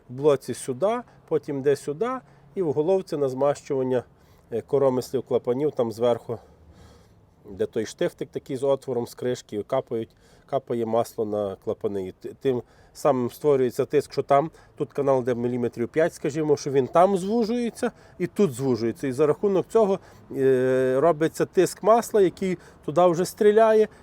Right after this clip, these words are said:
і туди стріляє. Тобто не так, як в машині, а тут воно собі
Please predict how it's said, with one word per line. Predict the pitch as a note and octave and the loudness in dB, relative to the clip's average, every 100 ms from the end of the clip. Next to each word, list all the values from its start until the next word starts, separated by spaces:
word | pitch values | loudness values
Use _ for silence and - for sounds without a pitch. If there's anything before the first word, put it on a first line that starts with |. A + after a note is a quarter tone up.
| - | -8
і | E3+ | -4
туди | F#3+ C#3+ A2 | 0 2 2
стріляє. | - - G#2+ G2+ G2+ | 0 -8 -2 -2 -2
Тобто | - A#2 A#2+ | -4 -8 -4
не | A#2+ | -2
так, | D#3+ D#3 | 0 0
як | D3 - | -2 -6
в | |
машині, | B2+ - A3+ A3 | -8 -4 -4 -4
а | |
тут | D#3 E3 | -6 -8
воно | C3+ C#3 D3 | -8 -4 -4
собі | - B2 C#3 | -4 -8 -10